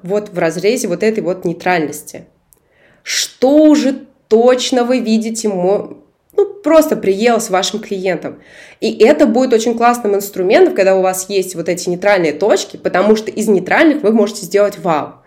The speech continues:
То есть посмотрите, что уже таким вот понятным базисом в ваших точках контакта является, и крутаните до вау. Додумайте эту идею, покреативьте, например, там не кофе, а огромный стакан кофе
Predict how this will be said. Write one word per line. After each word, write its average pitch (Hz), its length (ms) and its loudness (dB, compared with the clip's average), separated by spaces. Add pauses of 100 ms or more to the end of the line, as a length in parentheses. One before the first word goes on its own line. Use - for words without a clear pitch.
(300)
То - 80 2
есть 220 160 4
посмотрите, 247 560 2
что 254 340 0
уже 226 460 0
таким 233 440 -2
вот - 520 -2
понятным 202 540 2
базисом 160 640 -2 (380)
в 160 180 -14
ваших 196 360 2
точках 190 340 -2
контакта 226 480 0
является, 220 760 0 (340)
и 294 140 -2
крутаните 214 580 0
до 165 160 -4
вау. 147 280 -6 (180)
Додумайте 202 640 4
эту 151 180 -8
идею, 220 400 -4
покреативьте, 185 920 0
например, 170 460 -2
там 143 240 -4
не 156 120 -2
кофе, 226 640 -2 (400)
а 147 420 -2
огромный 165 480 0
стакан 156 500 -6
кофе 147 460 -6